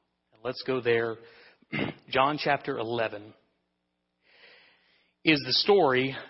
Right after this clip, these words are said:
of Jesus raising Lazarus.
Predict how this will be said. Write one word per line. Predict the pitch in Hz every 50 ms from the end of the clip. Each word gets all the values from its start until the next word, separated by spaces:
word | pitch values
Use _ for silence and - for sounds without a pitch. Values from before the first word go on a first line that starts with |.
| - - -
of | 131 131
Jesus | 123 123 131 151 170 180 175 - 165 170 160 - - - - - -
raising | 127 123 127 143 170 190 196 165 - 127 120 113 117 120 123 123 - _ _ _ _ _ -
Lazarus. | 120 127 131 131 123 117 - 123 117 120 123 -